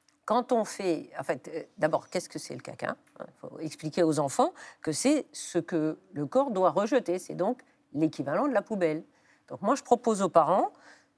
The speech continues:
de laisser se remplir la poubelle. Et quand elle est trop pleine, elle déborde. Et donc,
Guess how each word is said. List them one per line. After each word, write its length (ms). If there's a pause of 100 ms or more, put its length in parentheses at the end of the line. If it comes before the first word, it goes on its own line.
(140)
de 180
laisser 580
se 180
remplir 420
la 100
poubelle. 440 (840)
Et 180 (760)
quand 240
elle 100
est 80
trop 140
pleine, 260
elle 120
déborde. 420 (560)
Et 120
donc, 280